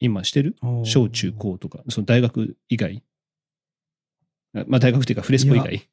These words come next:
Speaker 2: 僕は、<clears throat> えーっと、まあ、地元の友達ぐらいなんですけど、
Speaker 1: <laughs> 声が。
Speaker 2: 声がもうひどくなってきてるな。あの、<clears throat> そうですね。あんま取ってないですね、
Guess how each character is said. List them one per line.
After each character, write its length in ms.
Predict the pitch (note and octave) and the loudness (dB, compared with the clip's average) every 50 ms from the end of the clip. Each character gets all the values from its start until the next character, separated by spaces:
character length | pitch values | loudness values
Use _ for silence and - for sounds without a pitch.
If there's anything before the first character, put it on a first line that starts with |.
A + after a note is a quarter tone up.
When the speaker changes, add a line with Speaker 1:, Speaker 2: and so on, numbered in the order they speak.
| _ _ _ _ - | _ _ _ _ -2
Speaker 2:
僕 560 | F3+ A#2 G2+ B2 B2 A#2 - - D3+ C#3+ C3 | -2 0 2 2 2 2 0 2 4 6 6
は、 340 | C#3+ D3+ D#3+ D3 C3+ - - _ _ _ _ _ _ _ _ - | 6 6 4 2 0 -2 -6 _ _ _ _ _ _ _ _ 4
<clears throat> 40 | G3 G#3+ - D#3+ B3+ - C#3+ B2+ - - _ _ _ _ _ _ _ _ _ _ _ _ _ _ _ _ _ _ _ _ _ _ _ _ _ _ _ _ _ _ _ - | 6 6 6 6 4 2 2 -2 -2 -6 _ _ _ _ _ _ _ _ _ _ _ _ _ _ _ _ _ _ _ _ _ _ _ _ _ _ _ _ _ _ _ 4
え 220 | C#3 C3 B2+ B2+ | 4 6 6 4
ー 40 | B2 | 2
っ 40 | - _ _ | -2 _ _
と、 200 | - A#2+ A2+ G2+ | -4 -4 -4 -2
ま 140 | G2 C3+ D3+ | 0 2 2
あ、 20 | C#3 | 4
地 140 | G#2 C3 | 6 6
元 260 | B2+ B2 B2 - D3 C3+ | 6 6 6 6 6 6
の 80 | B2+ | 6
友 220 | A#2 B2+ A#2+ B2 B2 | 6 6 6 6 8
達 500 | B2+ B2 - B2+ B2 A#2+ - D#3+ - _ _ _ _ _ _ _ _ - | 6 6 6 4 6 6 6 4 2 _ _ _ _ _ _ _ _ 2
ぐ 140 | - C#3 C#3 | 6 6 8
ら 160 | C#3+ C3 A#2+ | 8 6 6
い 240 | A2+ C3 - - - - | 4 2 0 -2 -4 0
な 120 | - C3 | 4 6
ん 40 | C3 | 6
で 60 | - G#2+ G2 | 6 4 2
す 100 | - - | 2 2
け 80 | C#3 | 4
ど、 300 | A#2+ C3+ B2+ A#2+ A#2 A#2 - - _ _ - | 6 6 6 6 6 2 -2 -10 _ _ 0
Speaker 1:
<laughs> 160 | F3 F3 - | 0 2 4
声 140 | - A3 - | 6 6 6
が。 200 | - G3 F#3 F3 | 8 6 4 4
Speaker 2:
声 380 | D3 E3+ - - A3+ - A3 G3 | 4 4 4 6 6 6 6 6
が 140 | - E3+ - - - A#2+ | 6 4 2 0 -2 -8
も 400 | A#2 A#2+ B2+ - B2+ B2+ A#2+ A#2 | -4 -2 0 2 2 2 2 0
う 40 | |
ひ 140 | A2 - B3 | 2 4 6
ど 80 | A#3+ C#4+ | 6 6
く 80 | B3 | 6
な 80 | B3 F3 | 4 0
っ 40 | D#3+ | 0
て 80 | - | -2
き 60 | - - | -4 -2
て 60 | D#3+ | -2
る 100 | D#3+ C#3+ | -2 -2
な。 200 | A2 F#2+ C3 - _ _ _ _ _ _ _ _ _ _ _ _ - | -2 -4 -8 -12 _ _ _ _ _ _ _ _ _ _ _ _ 0
あ 160 | D#3 C#3 C3 | 4 6 6
の、 360 | C3+ C#3+ C3 B2 D#3+ D#3 - _ - | 6 6 4 2 0 -2 -4 _ 4
<clears throat> 420 | - B3 A#3 F3+ E3 C#3 A#2+ A2 - _ _ _ _ _ _ _ _ _ _ _ _ _ _ _ _ _ _ _ _ _ _ _ _ _ _ _ _ _ _ _ _ _ _ _ _ _ _ _ _ _ _ _ _ _ _ | 4 6 8 8 6 4 2 -2 -8 _ _ _ _ _ _ _ _ _ _ _ _ _ _ _ _ _ _ _ _ _ _ _ _ _ _ _ _ _ _ _ _ _ _ _ _ _ _ _ _ _ _ _ _ _ _
そ 260 | - - - - D3+ | -20 -8 -2 0 2
う 60 | C#3+ A#2 | 2 2
で 60 | F#2+ | 0
す 100 | - G#2 | -2 -4
ね。 120 | F#2 E2+ - | -6 -2 2
あ 60 | C3 | 4
ん 120 | C3+ D3+ D#3 | 4 6 6
ま 120 | D#3 C#3+ | 4 4
取 140 | - D3+ C#3 | 2 0 -2
っ 20 | |
て 100 | - C#3 | -2 -4
な 80 | G#2 F#2+ | -4 -4
い 40 | - | -6
で 60 | - | -8
す 120 | - - _ | -12 -14 _
ね、 60 | _ | _